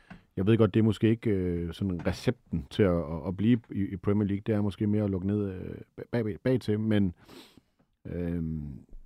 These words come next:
altså, jeg synes bare, at uden at jeg er kæmpestor, øh, ekspert på Championship, så, så, så er der noget, der tyder på, at Fulham er, øh, er, er det mest solide af, af, af oprykkerne.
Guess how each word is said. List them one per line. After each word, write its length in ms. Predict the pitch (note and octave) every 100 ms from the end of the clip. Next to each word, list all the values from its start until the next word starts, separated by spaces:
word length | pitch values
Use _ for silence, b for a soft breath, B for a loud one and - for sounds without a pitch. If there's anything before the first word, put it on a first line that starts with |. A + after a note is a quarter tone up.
| _
altså, 240 | - G2+ G2 -
jeg 200 | A2+ F#2
synes 160 | A2
bare, 140 | - G#2+
at 200 | G2+ - - - _ _ _ _ _ -
uden 140 | B2+
at 120 | B2 G2+
jeg 220 | G2 F#2+
er 120 | F#2 F2 _
kæmpestor, 680 | - C#3+ D3 B2+ A2+ E2+ D2+ _ _ _
øh, 180 | F#2 F2+ - -
ekspert 400 | - - - G2 -
på 160 | - E2
Championship, 560 | - G2+ G#2 F2 - F2
så, 200 | - G2+
så, 400 | G2+ - G#2+ F#2+ - b b b b
så 380 | - G#2 G2+ F#2+ -
er 40 |
der 100 | E2
noget, 180 | F#2 G2+
der 40 | G2+
tyder 240 | - E3+
på, 220 | C3+ F2+
at 100 | E2+ -
Fulham 340 | A2 A2+ G2+
er, 300 | E2+ D#2+ D#2
øh, 220 | D2+ D2+ D2 E2+ -
er, 100 | D#2+
er 180 | D#2 F2
det 80 |
mest 180 | F#2 F#2+
solide 360 | - G2 G#2+ D#2+ D2+ D#2+
af, 80 |
af, 300 | E2 D#2 E2
af 40 | E2+ D#2
oprykkerne. 360 | E2+ D#2+ D2+